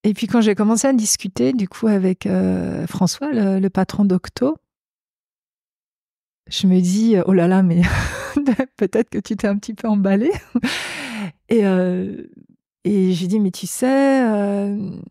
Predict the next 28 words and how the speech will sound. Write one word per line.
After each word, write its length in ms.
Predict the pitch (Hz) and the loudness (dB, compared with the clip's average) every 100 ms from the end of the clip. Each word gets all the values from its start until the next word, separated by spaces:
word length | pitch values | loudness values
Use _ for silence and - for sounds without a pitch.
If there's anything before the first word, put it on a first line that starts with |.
| - - - | -20 -20 -6
j'ai 160 | 185 196 | -6 0
deux 220 | 190 185 | 0 2
enfants, 800 | 185 175 - 269 277 277 277 269 | 2 0 0 2 4 2 2 0
j'ai 180 | 240 214 | -2 0
envie 220 | 208 196 | 0 2
d'en 180 | 208 196 | 0 0
avoir 300 | 190 190 185 | 0 0 0
un 80 | 190 | 0
troisième, 1080 | - - 185 185 214 220 233 233 233 214 202 | -2 0 0 2 2 4 4 4 4 2 0
t'as 140 | 208 | 0
une 140 | 190 185 | 0 -2
petite 380 | 185 - 185 | -8 -8 -10
boîte, 580 | 180 180 196 214 214 214 | -10 -4 0 2 2 -2
c'est 280 | - - 170 | -14 -14 -14
peut-être 240 | - - - | -12 -14 -6
pas 280 | 208 208 202 | -2 0 0
un, 240 | 196 190 202 | -2 -4 -2
un 100 | 196 | 0
joli 280 | 196 196 | 2 -2
cadeau 340 | 185 196 185 196 | -2 -2 -2 -2
à 120 | 185 | -4
te 60 | - | -8
faire. » 500 | - 233 254 254 214 | 0 2 4 2 2
Et 80 | 202 | 2
il 80 | |
me 100 | 196 | 2
répond, 440 | 185 190 - 233 | 0 -2 -2 0
euh, « 120 | 226 | 0